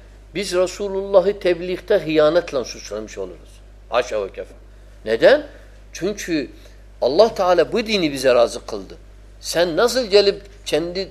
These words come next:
ondan sonra dine bir şey ekliyorsun? Yani Resulullah tebliğ etmemiş, ben geldim, tamamladım onu. "Ben bunu güzel gördüm."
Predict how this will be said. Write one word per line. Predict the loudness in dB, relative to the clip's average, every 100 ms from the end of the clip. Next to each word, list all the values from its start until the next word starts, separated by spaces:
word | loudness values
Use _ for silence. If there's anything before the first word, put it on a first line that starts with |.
| -4
ondan | -2 0 -2
sonra | -2 -4 -4
dine | -4 -4
bir | -4
şey | -4 -2 -4
ekliyorsun? | -6 -12 -14 -16 -20 -20 -20 -20 -20 -20 -20 -20 -20 -20 -20 -8
Yani | -2 0 2
Resulullah | 2 2 2 4 0 -10 -10
tebliğ | -4 -2 0 0
etmemiş, | 0 -2 -2 -4 -8 -6 -2
ben | 0
geldim, | 4 4 2 -10 -14 -20 -20 -20 -8
tamamladım | -2 0 0 0 -2 -4
onu. | -10 -12 -16 -20 -20 -20 -20 0
"Ben | 4 6
bunu | 4 0
güzel | -2 6 8
gördüm." | 8 2 0 -4